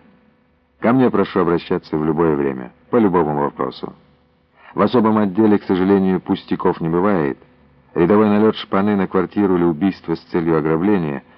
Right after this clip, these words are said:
могут оказаться нитью контрреволюционного заговора. Случается и наоборот. Первоначальные материалы заставляют насторожиться, заподозрить хорошо организованную вражескую группу.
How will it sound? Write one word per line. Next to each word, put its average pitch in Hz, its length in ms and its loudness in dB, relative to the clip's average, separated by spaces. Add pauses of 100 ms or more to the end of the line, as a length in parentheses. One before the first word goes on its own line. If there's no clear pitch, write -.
(180)
могут 104 300 0
оказаться 98 500 -2
нитью 95 380 -2
контрреволюционного 90 1000 -2
заговора. 73 600 -4 (500)
Случается 113 540 2
и - 20 2
наоборот. 82 440 0 (640)
Первоначальные 104 720 2
материалы 87 520 0
заставляют 87 560 0
насторожиться, 101 760 -2 (240)
заподозрить 92 640 0
хорошо 95 360 0
организованную 82 720 -2
вражескую 78 520 -4
группу. 104 520 -2